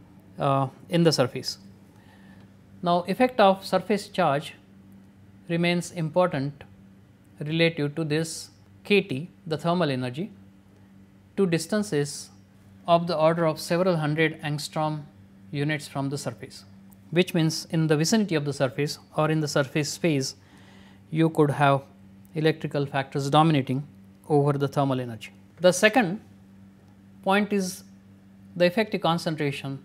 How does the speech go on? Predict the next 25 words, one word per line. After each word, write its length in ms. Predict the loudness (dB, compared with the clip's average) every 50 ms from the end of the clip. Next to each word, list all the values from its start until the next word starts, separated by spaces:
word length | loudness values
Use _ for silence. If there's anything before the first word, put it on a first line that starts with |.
| -18 -20 -20 -10 -4
at 160 | -2 -2 0 0
the 80 | -2
interface 460 | -2 -2 -2 -4 -4 -4 -4 -4 -6
can 160 | -6 -6 -6 -6
be 200 | -6 -8 -8 -10 -16 -20 _ _ -14 -4
very 240 | 0 0 2 2 0
high. 260 | -2 -4 -6 -8 -8 -14 _ -20 -20 -20 -20 -20 _ _ -8 0
And 420 | 2 2 4 2 0 -4 -8 -14 -20 -20 -20 -20 -20 -20 -20 -20 -20 -20 -20 -20 -20 -20 -20 -20 -20 -20 -20 -20 -20 -20 -20 -20 -20 -20 -16 -8
this 280 | -2 0 0 0 2 0
will 120 | 0 0
be 180 | 2 2 0 2
particularly 580 | 2 2 2 2 2 2 4 4 4 4 2
true 440 | 0 -2 0 0 2 2 2 0 -2 -6 -12 -20 -20 -20 -20 -12 -6
if 140 | -6 -4 0
the 100 | 0 0
long 300 | 2 2 2 2 0 -2
chain 240 | -2 -2 -2 -2 -2 -2
ions 460 | -2 -2 0 -2 -2 -4 -6 -10 -16 _ -20 -20 -20 -20 -20 -20 -20 -20 -20 _ -8 -2
are 240 | 2 2 2 2 0
unable 380 | -2 -2 -2 -2 -2 -2 -4 -4
to 100 | -4 -4
dissolve 480 | -4 -4 -4 -4 -2 -2 0 0 -2 -4 -10 -20 -20 -20 -20 -20 -20 -20 -14 -8 -6
into 240 | -6 -4 -4 -4
the 100 | -4 -4
bulk. 380 | -4 -4 -6 -8 -10 -14 -20